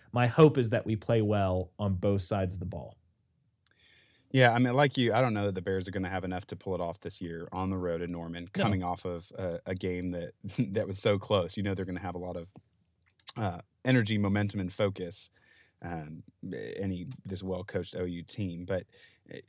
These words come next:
Speaker 2: most importantly, I, I'm also not one to be trying to shoot for moral victories. I, I think that's weak, but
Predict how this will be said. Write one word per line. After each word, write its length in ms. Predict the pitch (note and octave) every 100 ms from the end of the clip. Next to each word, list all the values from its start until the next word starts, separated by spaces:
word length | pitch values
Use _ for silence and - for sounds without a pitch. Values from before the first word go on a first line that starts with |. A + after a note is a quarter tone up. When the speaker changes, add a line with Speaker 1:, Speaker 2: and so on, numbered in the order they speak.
| _ _ -
Speaker 2:
most 380 | C#3+ D3 D#3+
importantly, 400 | B2+ G#2+ C3 G#2+
I, 140 | G#2+ A#2+
I'm 180 | A#2+ C3+
also 220 | B2+ A#2+
not 200 | G#2 G2+
one 160 | G2+ G#2
to 80 | F#2
be 220 | G2+ F#2
trying 260 | - G2
to 120 | F#2+ F2+
shoot 220 | - G#2
for 80 | F#2
moral 280 | F#2 G2+ G2
victories. 420 | G2+ G2+ G#2 G2
I, 80 | F#2
I 80 | E2+
think 160 | F#2+
that's 180 | F#2 E2+
weak, 280 | F2+ F#2 F2+ A2+
but 200 | G2